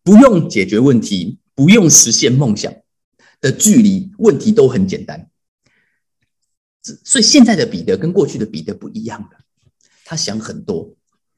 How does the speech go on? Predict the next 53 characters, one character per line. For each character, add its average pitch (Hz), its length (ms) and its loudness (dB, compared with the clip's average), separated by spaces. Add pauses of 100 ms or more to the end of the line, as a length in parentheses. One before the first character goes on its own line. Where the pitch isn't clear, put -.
(360)
或 302 160 2
许 110 200 -4
他 143 160 -10
想 104 200 -10
到 117 140 -8
当 127 220 -8
初 104 260 -8
他 143 140 -12
选 90 220 -8
择 98 160 -8
跟 120 180 -8
耶 113 100 -2
稣 107 280 -8
切 139 300 0
割 139 160 -2
的 110 80 -4
那 110 120 2
个 113 100 -4
moment， 110 560 -2 (800)
或 240 120 2
许 233 120 -2
他 165 120 -4
想 110 200 -6
到 123 100 -8
他 131 100 -8
当 123 220 -10
初 117 280 -12
耶 131 100 -4
稣 135 160 -8
被 143 140 -8
罗 113 160 -4
马 120 160 -10
士 - 140 -6
兵 127 180 -10
抓 160 260 -6
走， - 340 -14 (720)
然 110 120 -12
后 143 60 -6
被 151 140 -2
钉 160 240 -2
在 139 120 -4
十 127 160 -4
字 139 100 -10
架 139 120 -8
上 123 160 -10
的 104 80 -10
冲 107 260 -12
击。 - 260 -20 (1120)
难 147 180 -4
道 226 140 -4
他 - 120 -14
是 - 120 -6
神 - 480 -2